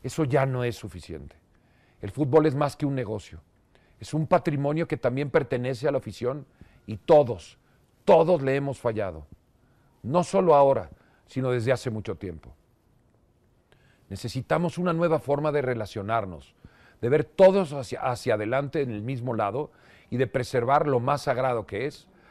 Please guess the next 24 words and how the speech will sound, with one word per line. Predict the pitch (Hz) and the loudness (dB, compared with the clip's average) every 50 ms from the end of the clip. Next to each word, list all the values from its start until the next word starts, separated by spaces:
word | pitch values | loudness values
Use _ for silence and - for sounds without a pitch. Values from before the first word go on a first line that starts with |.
| - _ _ | -20 _ _
la | 131 135 143 139 | 2 2 2 2
credibilidad | - 156 143 139 135 127 135 127 135 135 120 147 151 139 | 2 0 0 0 0 0 0 -2 0 2 4 4 4 4
de | 139 | 2
la | 127 117 | 0 -4
afición, | - 101 92 - - 98 82 71 - - _ _ _ _ _ _ | -6 -8 -12 -10 -10 -10 -10 -10 -14 -18 _ _ _ _ _ _
hoy | - 131 131 143 175 190 - - _ _ _ _ _ _ _ _ _ - | 2 4 4 6 6 4 0 -6 _ _ _ _ _ _ _ _ _ -10
enojada | 107 107 110 107 - - 135 135 131 139 127 - - - _ _ _ | -8 -6 -6 -6 0 2 4 4 4 2 -2 -6 -12 -20 _ _ _
y | 156 156 | -8 -8
profundamente | - - 170 143 - - - 165 180 180 185 190 185 180 175 160 156 156 160 - 170 | -2 0 0 0 0 0 0 0 0 0 0 0 0 0 0 0 -2 -2 -2 -2 -2
lastimada | 151 139 123 - - 120 107 113 113 113 107 92 | -2 -2 -4 -4 -6 -6 -4 -4 -2 -2 -4 -4
por | 104 92 | -6 -10
el | 85 78 | -10 -12
fútbol. | - 98 98 69 69 65 - - - _ _ _ _ _ _ _ _ _ _ _ _ _ _ _ _ _ _ _ _ _ | -14 -14 -12 -12 -12 -14 -14 -18 -20 _ _ _ _ _ _ _ _ _ _ _ _ _ _ _ _ _ _ _ _ _
Razones | - 135 135 - - 180 180 185 185 156 | -4 -2 -2 4 4 6 6 6 4 2
les | 160 151 - | 0 0 0
sobran, | - 165 156 147 131 120 110 92 - - _ _ _ - - - _ _ _ _ _ _ _ _ _ | 2 4 4 4 4 0 -2 -4 -8 -16 _ _ _ -20 -20 -20 _ _ _ _ _ _ _ _ _
respuestas | - 117 117 - - 139 131 - - 131 110 | -6 -6 -6 -4 -2 -2 -2 0 -2 -2 -2
les | 107 90 - | -4 -6 -6
faltan. | 95 87 85 - - 67 65 - _ _ _ _ _ _ _ _ _ _ _ _ _ _ _ _ _ _ _ _ _ - | -6 -6 -6 -8 -12 -16 -16 -18 _ _ _ _ _ _ _ _ _ _ _ _ _ _ _ _ _ _ _ _ _ 2
Hoy | - 147 160 175 | 4 6 6 6
los | 180 170 | 6 4
responsables | 147 - - 135 117 - - 139 143 143 127 | 2 2 0 -4 -4 0 0 0 2 0 -2
somos | - 143 135 139 131 - - | -2 -2 -2 -2 -4 -6 -6
todos, | - 120 107 90 78 71 - - - | -6 -6 -4 -6 -8 -14 -18 -20 -20